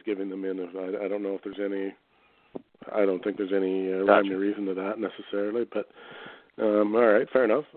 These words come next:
Speaker 1: Um, M V P, uh, James Harden, LeBron James, and Anthony Davis gets the nod.
Speaker 2: Uh, we both voted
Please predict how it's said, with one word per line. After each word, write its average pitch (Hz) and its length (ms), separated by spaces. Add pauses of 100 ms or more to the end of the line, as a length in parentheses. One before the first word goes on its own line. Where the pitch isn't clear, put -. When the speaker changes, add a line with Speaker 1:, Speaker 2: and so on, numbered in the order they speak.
(100)
Speaker 1:
Um, 104 460
M 139 140
V 147 140
P, 117 360 (1300)
uh, 67 500 (180)
James 117 240
Harden, 139 400 (680)
LeBron 107 520
James, 117 400 (880)
and 104 320
Anthony 107 500
Davis 92 360 (720)
gets - 220
the - 60
nod. - 440 (2500)
Speaker 2:
Uh, 101 760 (1600)
we 110 120
both 98 380
voted 95 240